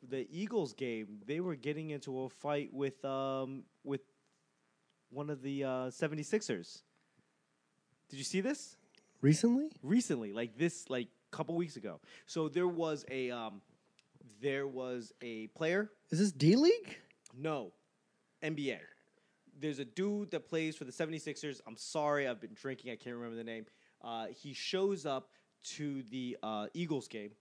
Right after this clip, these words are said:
Speaker 1: plays with the seventy-sixers. He's from D C. He shows up to the Eagles game. He's wearing, uh, a Redskins jersey, which, obviously, that's probably gonna get you in a fight. But he was angry that they had a Sean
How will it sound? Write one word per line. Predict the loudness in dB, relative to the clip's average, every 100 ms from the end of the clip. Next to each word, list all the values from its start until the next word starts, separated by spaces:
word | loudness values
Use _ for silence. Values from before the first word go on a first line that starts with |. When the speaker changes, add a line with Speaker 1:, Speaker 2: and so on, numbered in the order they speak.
| _ -20 0
Speaker 1:
plays | 4 6
with | 4
the | 2
seventy-sixers. | 4 2 2 -4 -2 -6 -6 -20 -12
He's | -10 -8
from | 2 2 2
D | 0
C. | -2 -4 -4 -4 -10 _
He | -12
shows | -4 2 2 2
up |
to | -2
the | -4
Eagles | -2 -4 -4
game. | -4 -4 -8 -20
He's | -14 -12 -12 -14
wearing, | -2 2 4 2 0 -4 -8
uh, | -6 -4 -4 -4 -6
a | -6
Redskins | -2 -4 -4 -12 -10
jersey, | -10 -10 -12 -20 _ _
which, | 0 2 0 -10 2
obviously, | 4 6 4 2 -2
that's | 0 -4
probably | 0 0
gonna | 0
get | -4 -6
you |
in | -8
a | -8
fight. | -8 -8 -6
But | -6
he | -6 -8 -6 -6 -6 -10 -18
was | -8 -2 -2 -2 -6 -2
angry | -2 0 -4 -6 -6 -8 -16 -20 -20 -6
that | -2 -2 -4 -8
they | 2 4 4 -2
had | -4 -4
a | -4
Sean | -4 -4